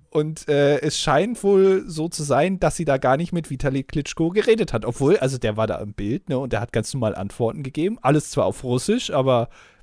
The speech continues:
naja. Und, äh, aber irgendwie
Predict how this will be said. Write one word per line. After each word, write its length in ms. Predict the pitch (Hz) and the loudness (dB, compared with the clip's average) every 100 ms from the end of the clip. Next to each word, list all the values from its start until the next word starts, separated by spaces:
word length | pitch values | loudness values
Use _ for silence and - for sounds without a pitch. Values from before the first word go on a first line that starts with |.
| _ | _
naja. 340 | 127 104 117 190 - - _ _ | -2 0 0 -2 -6 -20 _ _
Und, 320 | - 143 135 - | -6 -6 -6 -2
äh, 260 | 139 135 - | 0 0 0
aber 360 | 120 123 113 - - | 2 4 4 0 -12
irgendwie 500 | - 147 156 180 185 | -8 -6 -4 -4 -2